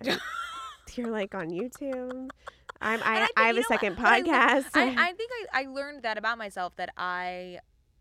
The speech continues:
Speaker 2: You were made for the internet.
Speaker 1: I w-, <laughs> I was made for the internet.
Speaker 2: I was not. I don't
Speaker 1: No,
Speaker 2: know
Speaker 1: you're
Speaker 2: why I'm
Speaker 1: not.
Speaker 2: here.
Speaker 1: No, you're not.
Speaker 2: Unsure
Speaker 1: You're
Speaker 2: how
Speaker 1: not.
Speaker 2: I got here.
Speaker 1: Unsure.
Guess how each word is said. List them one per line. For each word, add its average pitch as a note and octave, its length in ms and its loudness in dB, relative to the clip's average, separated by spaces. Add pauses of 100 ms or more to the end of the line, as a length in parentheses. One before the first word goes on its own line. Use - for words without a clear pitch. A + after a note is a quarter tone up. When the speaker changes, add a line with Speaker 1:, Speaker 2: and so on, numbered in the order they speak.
(320)
Speaker 2:
You B3+ 200 -2
were B3+ 120 4
made E3 240 -4
for - 80 -16
the - 120 -14
internet. - 360 -14
Speaker 1:
I A#3 80 -4
w-, C4 260 -12
<laughs> - 60 -20
I - 560 -12
was F#3 160 -6
made F3+ 400 -6
for E3 100 -8
the D#3+ 200 -6
internet. D#3+ 180 -2
Speaker 2:
I A#3+ 140 6
was C4+ 180 0
not. F3+ 340 0
I G#3 120 -2
don't G#3+ 80 4
Speaker 1:
No, G#3 100 4
Speaker 2:
know G#3+ 60 4
Speaker 1:
you're G3+ 100 4
Speaker 2:
why F#3+ 80 4
I'm F#3 160 4
Speaker 1:
not. A3 60 0
Speaker 2:
here. F#3+ 320 4
Speaker 1:
No, F3 180 -2
you're F3+ 160 -4
not. D#3 320 0
Speaker 2:
Unsure C4 380 6
Speaker 1:
You're B3+ 80 6
Speaker 2:
how A#3 140 8
Speaker 1:
not. G#3+ 60 6
Speaker 2:
I G#3 60 2
got G#3+ 220 0
here. B3+ 120 -2
Speaker 1:
Unsure. G#3 680 2